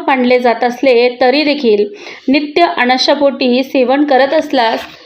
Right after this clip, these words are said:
शरीर सुदृढ आणि निरोगी होण्यास मदत होते.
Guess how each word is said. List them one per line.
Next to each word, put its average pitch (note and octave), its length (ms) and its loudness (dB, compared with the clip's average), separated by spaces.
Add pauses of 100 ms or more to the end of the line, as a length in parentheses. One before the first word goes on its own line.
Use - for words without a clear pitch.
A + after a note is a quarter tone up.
(240)
शरीर C#4+ 420 2
सुदृढ B3+ 480 -2 (260)
आणि B3+ 260 0
निरोगी A#3 460 2
होण्यास B3+ 520 0
मदत A#3 320 0
होते. F#3+ 340 0